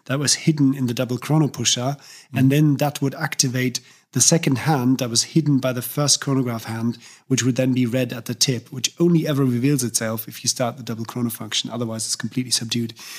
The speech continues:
Speaker 1: And when that first came out as a first case prototype and I put it on my wrist, I thought, "Wow, this is, like," it was, it just, everything was right about this watch.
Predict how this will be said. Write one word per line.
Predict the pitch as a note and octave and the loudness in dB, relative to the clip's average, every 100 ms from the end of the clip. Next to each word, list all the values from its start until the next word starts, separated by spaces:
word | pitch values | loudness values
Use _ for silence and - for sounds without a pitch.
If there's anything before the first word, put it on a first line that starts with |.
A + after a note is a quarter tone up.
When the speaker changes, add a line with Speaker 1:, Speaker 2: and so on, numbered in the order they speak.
| - - - | -14 -14 0
Speaker 1:
And | C3 | 4
when | C#3 | 6
that | D#3+ E3+ | 6 4
first | E3+ - E3+ - | 0 0 2 2
came | - D#3+ C#3+ | 4 4 4
out | C3 A#2+ | 2 -2
as | A#2 | -4
a | |
first | - - C3+ - | -4 0 0 0
case | - C3 | 0 0
prototype | - C3 B2 A#2+ A2+ | 0 -4 -4 -4 -6
and | A2+ | -6
I | A2+ | -4
put | D3+ | 0
it | C3+ | 0
on | B2+ | 2
my | B2 | 0
wrist, | B2 A#2 | 2 0
I | A2+ | -2
thought, | - A2+ C#3+ | -10 -12 -8
"Wow, | B2 G2+ G#2 - | -6 -6 -8 -4
this | C3+ - | -2 0
is, | B2 - | -2 -4
like," | A#2+ - | -10 -4
it | D3 C#3+ | -4 0
was, | C#3 B2+ - - - - - | 2 4 2 -2 -20 -20 -2
it | D3 | 2
just, | - F3+ - - - _ - | 4 2 2 -2 -10 _ 0
everything | E3 D3 C#3 | 2 4 4
was | B2 A2 | 2 0
right | A#2 | -4
about | A2+ A2+ A#2 | -6 -8 -8
this | - | -10
watch. | A2+ G#2+ - | -4 -2 -4